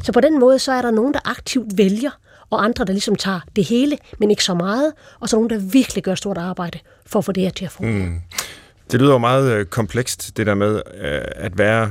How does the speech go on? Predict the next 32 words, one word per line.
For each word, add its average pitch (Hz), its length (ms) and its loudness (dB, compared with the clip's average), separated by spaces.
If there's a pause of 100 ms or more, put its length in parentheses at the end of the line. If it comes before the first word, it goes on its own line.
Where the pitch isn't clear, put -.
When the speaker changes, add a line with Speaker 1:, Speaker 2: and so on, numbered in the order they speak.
Speaker 2:
i 107 80 -2
en 101 60 0
søskenderelation, 95 680 0
er 104 140 2
ikke 107 140 0
kun, 110 360 -2 (260)
øh, 92 300 -2
sådan 98 120 -2 (100)
en, 85 120 -4 (360)
hvad 90 120 0
vi 85 80 -4
kalder 82 180 0
i 87 40 2
psykologien, 92 320 0
en 92 140 2 (100)
dyadisk 107 520 2
relation, 87 460 -2
altså 90 180 -4
mellem 87 180 -4
to - 260 -2
individer, 92 420 -4
men 90 180 -4
det 92 80 -2
er 92 40 2
også 104 180 0
ofte 98 360 -4
formidlet 110 520 -2
gennem 82 220 -2
forholdet 98 360 -2
til 98 100 0
en 98 80 0
forælder. 110 440 0